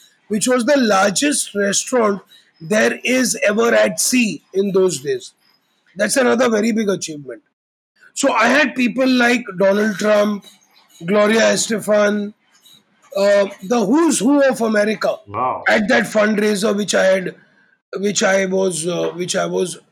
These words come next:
Speaker 1: I was the executive chef. Antonio Banderas, Gloria Estefan. So Antonio Banderas, they were doing the entertainment in the Grand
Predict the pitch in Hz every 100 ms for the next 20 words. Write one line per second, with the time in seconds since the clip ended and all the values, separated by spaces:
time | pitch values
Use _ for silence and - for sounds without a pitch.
0 | - - 165 202 202 208 196 165 185 196
1 | 196 - 262 202 - - _ _ _ -
2 | 214 233 226 233 202 208 208 202 202 202
3 | 196 - - _ _ 165 202 208 220 220
4 | 202 - 226 196 208 202 202 185 _ _
5 | - - 220 214 269 294 294 254 262 262
6 | 269 262 208 247 254 254 247 254 247 226
7 | 202 226 226 240 240 240 233 226 196 190
8 | 196 208